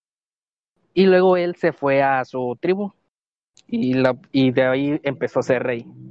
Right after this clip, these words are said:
Después de eso, él tuvo tres hijos. Kurnaga. Ay, Dios mío, ¿cómo digo esto? <laughs>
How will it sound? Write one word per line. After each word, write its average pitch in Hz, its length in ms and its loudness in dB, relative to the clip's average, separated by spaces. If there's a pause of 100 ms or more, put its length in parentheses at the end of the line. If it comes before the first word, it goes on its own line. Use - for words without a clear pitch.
(2250)
Después 180 440 0
de 208 160 -2
eso, 185 340 -2
él 147 240 0
tuvo 143 300 0
tres - 280 -2
hijos. - 400 -4 (1040)
Kurnaga. 175 840 -4 (2000)
Ay, 143 200 2
Dios 123 220 0
mío, 120 240 -4
¿cómo 123 260 -2
digo 127 220 2
esto? - 240 -2
<laughs> 196 260 -4